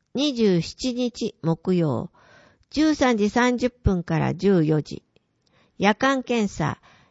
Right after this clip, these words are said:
二十七日木曜、十七時四十分から十八時。電話、零四七三六一の二一三九。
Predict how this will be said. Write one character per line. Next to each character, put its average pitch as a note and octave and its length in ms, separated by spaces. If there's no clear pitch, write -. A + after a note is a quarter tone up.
二 C#4+ 240
十 A3+ 280
七 B3 240
日 A#3 320
木 F#3 340
曜、 E3 400
十 C4+ 300
七 C#4 240
時 A#3+ 100
四 A#3 240
十 B3+ 140
分 F#3 320
か D#3+ 120
ら C3+ 160
十 G3+ 300
八 F3+ 380
時。 - 240
電 A#3+ 320
話、 G#3+ 280
零 C4+ 400
四 B3+ 360
七 F#3+ 380
三 D4+ 500
六 D4+ 360
一 G3 320
の E3+ 260
二 A#3+ 480
一 F3+ 280
三 G3+ 340
九。 D#3+ 440